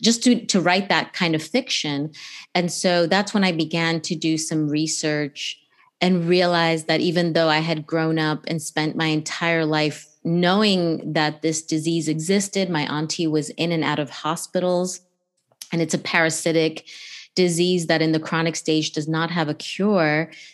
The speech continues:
So I, I knew that kind of information, but I had no idea about how many millions of people in the Americas are infected with Chagas disease. I didn't know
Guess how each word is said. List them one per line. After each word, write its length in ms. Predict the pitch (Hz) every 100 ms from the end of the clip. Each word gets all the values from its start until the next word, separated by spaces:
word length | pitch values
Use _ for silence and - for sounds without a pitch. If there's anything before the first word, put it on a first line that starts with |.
| -
So 200 | - 202
I, 160 | 202 208
I 120 | 214
knew 260 | 226 247 226
that 380 | 175 202 196
kind 280 | - 185 170
of 100 | 156
information, 800 | 160 156 170 165 160 - 160 160
but 240 | 160 160 -
I 420 | 165 160 160 160 - - _ _ _ _ _ _
had 280 | - 208 196
no 220 | 214 226
idea 680 | 226 196 165 185 196 180 -
about 760 | 170 160 165 160 160 156 156 156
how 340 | - - 175 185
many 460 | 180 170 165 165
millions 560 | 160 165 175 180 175 165
of 200 | 160 -
people 500 | - 170 - 214 240
in 180 | 175 175
the 140 | 165
Americas 720 | 156 151 151 156 156 170 165 -
are 280 | 156 156
infected 800 | 151 160 151 - 147 - 240 240
with 140 | 233 240
Chagas 480 | - 226 226 226 220
disease. 680 | 233 220 220 214 214 208
I 120 | 156
didn't 300 | 156 170 -
know 400 | 165 160 160 160